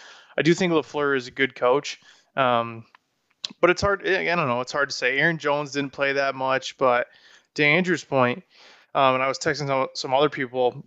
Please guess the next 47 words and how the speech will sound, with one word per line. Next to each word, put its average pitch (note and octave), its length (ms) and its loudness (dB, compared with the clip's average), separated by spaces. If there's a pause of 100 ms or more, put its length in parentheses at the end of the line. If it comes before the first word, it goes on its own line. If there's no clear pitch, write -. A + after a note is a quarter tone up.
before C#3 320 0
the C#3+ 80 0
game, A#2+ 420 -4 (380)
and, C#3 180 0
and B2 140 0
I A#2+ 80 -2
think F3 180 -4
we D#3 100 2
had D#3 100 2
talked A#2+ 240 0
about B2 260 0
it. B2+ 120 -4 (540)
Defense G3 360 4
was F3+ 120 -10
flying D3+ 320 2
around. B2 380 -2
I B2+ 60 -6
mean, C#3 180 0
on D3 140 -2
that, E3 300 -4
on C#3+ 160 0
that F3+ 180 0
interception, D#3+ 800 -2 (340)
Watson E3+ 360 4
got C3 260 -4
popped. - 480 -2 (140)
So D3+ 220 -2
then F#3+ 180 4
all G3+ 160 0
of F3+ 80 -10
a F3 40 -8
sudden F3 300 0
it's D#3 180 -2
like, B2 300 -2
is - 220 0
he E3 100 -2
running D3+ 300 2
across D#3 340 -2
the E3 80 -6
middle D#3+ 240 -2
of D3 80 -4
the - 40 -20
field D#3 240 0
with D3 120 -4
as C#3+ 140 -8
much D3 240 2
conviction? D3 580 0